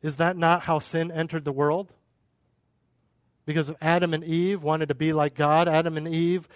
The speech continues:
wanted to question God, but even further back, it is that same sin, pride, that caused Satan to challenge God and be cast out of heaven,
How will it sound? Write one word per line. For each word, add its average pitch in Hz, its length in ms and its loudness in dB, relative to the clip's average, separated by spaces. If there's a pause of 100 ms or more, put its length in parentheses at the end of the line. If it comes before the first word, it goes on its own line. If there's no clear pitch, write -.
(180)
wanted 160 260 0
to 135 80 -2
question 170 540 0
God, 156 360 4
but 156 140 2
even 165 200 0
further 175 380 0
back, 180 460 2 (520)
it 175 140 6
is 165 160 6
that 165 240 2
same 208 500 4
sin, 185 560 4
pride, 180 540 6
that 160 160 0
caused 160 280 2
Satan 196 520 0
to 170 120 -2
challenge 240 680 6
God 156 360 10 (240)
and 165 140 2
be 156 100 2
cast - 640 0 (720)
out 143 160 2
of 131 100 -6
heaven, 123 480 -4